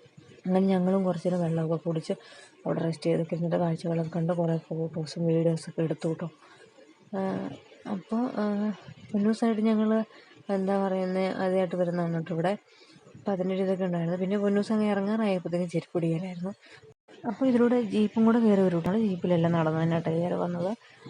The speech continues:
അപ്പോൾ ഇനി ഇതാ ഞങ്ങൾ നേരെ ഇനി വീട്ടിലേക്കാണ് ട്ടോ. അപ്പോൾ ഇന്നത്തെ വീഡിയോ എല്ലാവർക്കും ഇഷ്ടമായെന്ന് വിചാരിക്കുന്നു. ഇനി അടുത്ത വീഡിയോ വീണ്ടും കാണാം. ഓക്കെ,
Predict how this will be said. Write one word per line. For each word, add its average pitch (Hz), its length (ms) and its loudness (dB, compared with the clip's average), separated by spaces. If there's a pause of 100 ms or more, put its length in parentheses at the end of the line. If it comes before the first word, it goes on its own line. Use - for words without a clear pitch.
(140)
അപ്പോൾ 254 220 0
ഇനി 233 140 2
ഇതാ 226 160 2
ഞങ്ങൾ 196 240 2
നേരെ 180 320 0
ഇനി 180 120 0
വീട്ടിലേക്കാണ് 165 720 -2
ട്ടോ. 160 60 -4
അപ്പോൾ 180 520 -6
ഇന്നത്തെ 180 280 -2
വീഡിയോ 180 280 -2
എല്ലാവർക്കും 175 260 -2
ഇഷ്ടമായെന്ന് 170 400 -2
വിചാരിക്കുന്നു. 165 540 0
ഇനി 190 140 -4
അടുത്ത 170 260 -4
വീഡിയോ 175 300 2
വീണ്ടും 175 360 -2
കാണാം. 190 320 -4
ഓക്കെ, - 200 -8